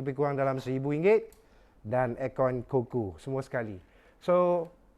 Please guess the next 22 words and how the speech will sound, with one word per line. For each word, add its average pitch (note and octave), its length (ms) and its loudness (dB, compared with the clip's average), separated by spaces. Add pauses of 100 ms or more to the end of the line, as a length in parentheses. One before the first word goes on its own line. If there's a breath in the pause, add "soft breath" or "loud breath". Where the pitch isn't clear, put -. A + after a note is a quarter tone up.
(140)
uh, B2+ 240 2
saya D#3+ 320 0
nak C#3+ 220 -2
bagi D3 180 -4
tahu, F3 480 4
uh, C3 240 -2
pada C3 240 -2
bulan D3 480 0 (480 soft breath)
ini, E3+ 400 2
iaitu D3 240 0
bulan C#3 320 0
Mei, D3+ 160 0
bulan C#3+ 320 0
Jun, F3 240 -2
kita C#3+ 300 -6
masih, C#3 500 0
uh, B2 220 2
jualan C#3 560 2
untuk C3+ 320 -2
S B2+ 180 -8
two C3+ 160 -4
Pro A3+ 380 0